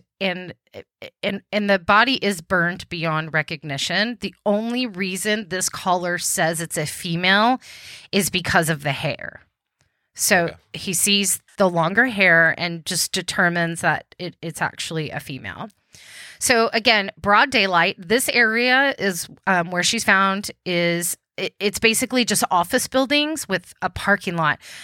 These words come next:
Speaker 1: And it's not like downtown office buildings. It's, these are one story flat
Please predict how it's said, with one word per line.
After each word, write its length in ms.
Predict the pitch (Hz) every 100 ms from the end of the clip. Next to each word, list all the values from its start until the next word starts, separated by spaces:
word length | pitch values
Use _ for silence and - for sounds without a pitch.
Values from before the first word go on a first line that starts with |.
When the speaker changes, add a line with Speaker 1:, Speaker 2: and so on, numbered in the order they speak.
| - - _
Speaker 1:
And 160 | 196 208
it's 200 | 208 -
not 220 | 226 233
like 340 | 208 180 175 - - _ _ 156
downtown 720 | 135 165 175 160 - 202 190
office 400 | 170 151 - 147
buildings. 580 | - 135 - 65 - - -
It's, 320 | 165 - - 156
these 180 | 165 170
are 140 | 170
one 340 | 160 170 175 208
story 840 | - - 196 160 151 147 151 170 _ _
flat 840 | - - 185 170 160 156 - -